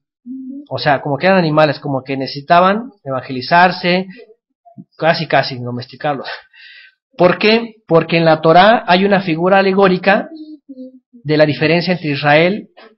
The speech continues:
y las naciones. Y en el Talmud se recalcó eso como si fuera algo literal.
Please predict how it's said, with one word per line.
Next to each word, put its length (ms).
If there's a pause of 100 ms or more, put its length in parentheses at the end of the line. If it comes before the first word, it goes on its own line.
(220)
y 100
las 140
naciones. 640 (560)
Y 140
en 140
el 180
Talmud 720 (100)
se 220
recalcó 580
eso 540
como 200
si 140
fuera 200
algo 180
literal. 480